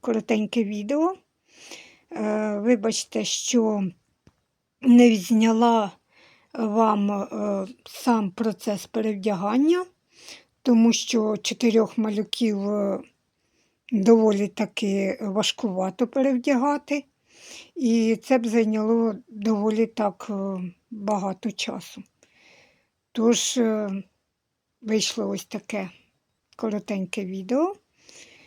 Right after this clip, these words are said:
І на цьому я хочу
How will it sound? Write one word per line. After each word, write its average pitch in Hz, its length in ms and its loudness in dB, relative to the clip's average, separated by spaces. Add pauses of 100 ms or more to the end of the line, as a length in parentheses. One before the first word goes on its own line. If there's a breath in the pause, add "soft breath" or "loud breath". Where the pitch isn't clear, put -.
(1160 soft breath)
І 254 300 4
на 240 160 4
цьому 226 420 0
я 214 340 -2
хочу 196 840 -8